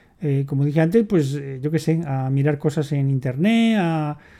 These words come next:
a mandar, a escribir, eh, mensajes por el chat o por el WhatsApp o por el, la aplicación que estéis utilizando,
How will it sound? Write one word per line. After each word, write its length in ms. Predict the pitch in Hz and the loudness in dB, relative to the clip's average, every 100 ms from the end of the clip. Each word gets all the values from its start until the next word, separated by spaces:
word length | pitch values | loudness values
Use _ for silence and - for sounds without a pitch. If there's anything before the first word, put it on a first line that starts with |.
| - _ _ | -20 _ _
a 400 | 165 143 143 143 | -4 -2 -2 -2
mandar, 460 | 143 151 147 156 156 151 | 0 0 2 2 2 0
a 380 | 151 143 143 143 | 0 -4 -4 -4
escribir, 440 | - 151 175 170 | 2 4 6 6
eh, 300 | 175 170 170 160 | 6 6 6 6
mensajes 460 | 170 160 165 160 | 4 2 -2 -4
por 220 | - 170 | -2 2
el 160 | 160 143 | 4 4
chat 500 | - 220 214 214 214 - - - _ | 4 4 4 2 0 -16 -20 -20 _
o 140 | 165 147 | -4 0
por 180 | 160 156 | 4 6
el 180 | 156 | 6
WhatsApp 540 | 151 156 156 208 220 208 | 4 2 2 4 4 4
o 100 | 170 | 2
por 220 | 165 160 | 4 4
el, 560 | 156 156 151 151 151 156 | 6 6 4 0 0 -2
la 60 | |
aplicación 440 | 151 156 147 139 175 | -2 0 0 2 0
que 60 | 165 | 0
estéis 240 | - 160 | -2 -2
utilizando, 760 | 151 160 143 196 208 202 220 | 0 2 2 4 6 6 4